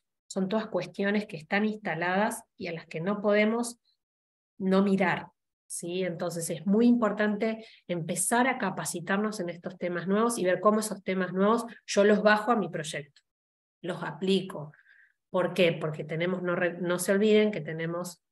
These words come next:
consumidores más responsables, consumidores que ponen la lupa en algunos puntos sobre los emprendimientos, ¿sí?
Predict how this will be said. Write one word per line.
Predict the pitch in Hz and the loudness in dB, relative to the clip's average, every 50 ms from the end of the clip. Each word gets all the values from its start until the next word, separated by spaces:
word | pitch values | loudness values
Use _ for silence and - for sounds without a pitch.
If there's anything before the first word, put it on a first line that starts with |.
| _ _ | _ _
consumidores | - 170 165 165 - 165 160 170 170 180 165 160 | -6 -6 -6 -6 -4 -4 -2 -2 -2 -4 -4 -4
más | 170 156 151 - | -6 -6 -6 -8
responsables, | 165 - - 170 170 175 - - 226 220 208 190 180 175 170 175 185 - - _ _ _ _ _ - | -12 -12 -8 -6 -6 -4 0 2 4 4 4 4 2 0 -2 -6 -8 -12 -16 _ _ _ _ _ -6
consumidores | - 175 175 165 170 - 175 175 185 208 233 247 240 | -2 -2 -2 -2 0 0 2 4 6 6 6 6 4
que | - - 180 180 185 190 185 - - - _ _ - | 2 0 2 4 4 2 2 -2 -8 -18 _ _ 0
ponen | 220 233 254 269 240 185 170 165 | 4 4 6 8 8 6 6 4
la | 170 180 - | 2 0 2
lupa | 175 196 233 262 269 214 - - 190 165 147 151 151 - - _ _ _ - | 6 8 8 8 8 6 4 2 0 0 0 -2 -4 -8 -12 _ _ _ -8
en | 190 175 160 | -6 -4 -2
algunos | 156 160 165 175 190 185 185 | -2 -2 -2 0 -2 -2 -4
puntos | - - 190 190 190 185 190 180 185 | -2 0 2 4 4 4 2 0 0
sobre | - 175 160 160 156 | -2 -2 -2 -2 -4
los | 156 151 - 143 | -4 -6 -8 -6
emprendimientos, | 147 156 151 151 147 147 143 143 151 160 190 220 214 196 185 180 185 165 165 170 - - _ _ _ _ _ _ _ _ _ _ _ _ _ _ _ _ | -6 -6 -6 -6 -6 -6 -6 -4 0 2 4 4 4 4 2 2 -2 -4 -6 -6 -10 -14 _ _ _ _ _ _ _ _ _ _ _ _ _ _ _ _
¿sí? | - - 185 190 190 190 190 - | -8 -2 2 4 4 4 4 0